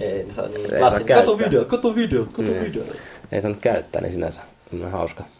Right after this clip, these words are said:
Speaker 2: hauska tapahtuma.
Speaker 1: Pitäisikö Divari saada noi maalikameratarkastukset, mitkä liigassa on, ne päätykamerat?
Speaker 2: Voin sanoa, että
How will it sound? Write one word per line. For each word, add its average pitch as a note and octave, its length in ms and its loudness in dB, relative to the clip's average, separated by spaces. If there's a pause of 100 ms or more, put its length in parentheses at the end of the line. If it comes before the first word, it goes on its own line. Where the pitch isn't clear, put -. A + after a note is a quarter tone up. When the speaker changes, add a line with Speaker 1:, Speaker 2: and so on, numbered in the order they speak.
(200)
Speaker 2:
hauska F2 300 -4
tapahtuma. - 340 -4
Speaker 1:
Pitäisikö A3 360 2
Divari B2+ 420 8
saada G2 320 0 (360)
noi G#2 420 0
maalikameratarkastukset, F#2+ 1500 0 (180)
mitkä C3 240 -6
liigassa - 400 -6
on, - 60 -12
ne - 100 -14
päätykamerat? - 640 -4 (260)
Speaker 2:
Voin G2 160 2
sanoa, G#2 180 4
että - 120 -2